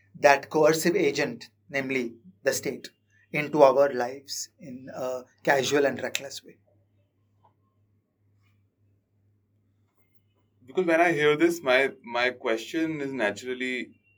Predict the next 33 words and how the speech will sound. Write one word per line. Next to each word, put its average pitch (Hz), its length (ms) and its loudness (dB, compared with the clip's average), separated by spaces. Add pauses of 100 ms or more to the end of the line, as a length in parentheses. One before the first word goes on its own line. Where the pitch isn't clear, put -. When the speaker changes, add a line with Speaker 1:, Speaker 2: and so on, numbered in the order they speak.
(720)
Speaker 2:
it's, - 500 -10
it's - 380 -12
an 127 120 -2
ideal 127 380 0
way 143 120 -2
to 139 100 -6
go 113 240 0
about 110 340 6
solving 98 420 -6
issues. 98 440 -12
It's - 420 -16 (360)
what 101 200 -2
you 110 80 -4
said, 107 320 -2
the 104 80 -6
bar 101 360 4
should 113 200 -14
be 110 100 -8
very 101 260 -2
high 92 280 0 (380)
for 107 160 -2
when 113 320 0
do 113 60 -4
you 113 100 -2
want 107 180 -2
to 101 40 -2
involve 95 440 0
the 98 100 -4
coercive 90 480 -10
power 85 240 -6
of 87 80 -12
the 87 80 -16
state. 82 380 -10